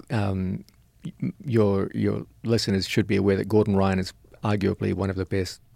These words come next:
back control experts of all time, if not the best. Um, I, I certainly have never seen anyone control a back without a gi at a level even close to Gordon Ryan. It's, it's truly extraordinary.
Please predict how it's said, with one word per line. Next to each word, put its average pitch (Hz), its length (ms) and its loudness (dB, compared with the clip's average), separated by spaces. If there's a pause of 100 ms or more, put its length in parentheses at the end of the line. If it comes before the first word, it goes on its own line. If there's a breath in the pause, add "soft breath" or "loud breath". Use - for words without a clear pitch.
(240)
back 113 440 -6
control 98 520 -4 (120)
experts 104 500 -4
of 95 160 -8
all 98 240 -6
time, 98 300 -6
if 98 100 -8
not 98 220 -2
the 98 160 -2
best. - 400 -10 (160)
Um, 101 400 -6
I, 101 160 0
I 98 160 0
certainly 98 320 -2
have 95 100 -4
never 98 180 -2
seen 95 220 -4
anyone 95 500 -4 (200)
control 98 400 2
a - 20 -2
back 98 380 -4
without 98 260 -2
a 98 60 -4
gi 92 340 -6 (960)
at 98 120 0
a 101 60 -4
level 95 300 0
even 95 200 -2
close 95 300 -4
to - 60 -8
Gordon 98 300 -2
Ryan. - 260 -8
It's, - 140 -8
it's 101 220 -2
truly 104 320 0
extraordinary. 95 640 -4